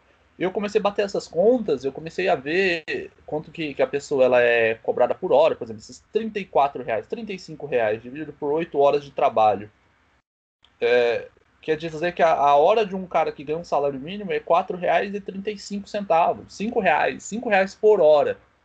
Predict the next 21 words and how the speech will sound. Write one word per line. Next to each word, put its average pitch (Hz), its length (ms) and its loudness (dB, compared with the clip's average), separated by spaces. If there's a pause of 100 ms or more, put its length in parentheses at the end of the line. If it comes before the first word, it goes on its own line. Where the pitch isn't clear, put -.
(580)
E 170 60 -10
eu 208 80 -6
comecei 220 260 -10
a - 40 -20
perceber, 262 360 -6
"Poxa, 190 300 2
mas 156 340 -10 (400)
se, - 340 -14 (140)
se - 100 -4
eu 196 60 0
faço 220 460 -2
isso, 151 480 -12
se - 120 -4
eu 180 120 0
vendo 208 340 2
aquilo, 170 500 -6
se 131 120 -4
eu 143 40 2
pego 196 220 -2
esse 220 140 -8
produto, 180 420 -4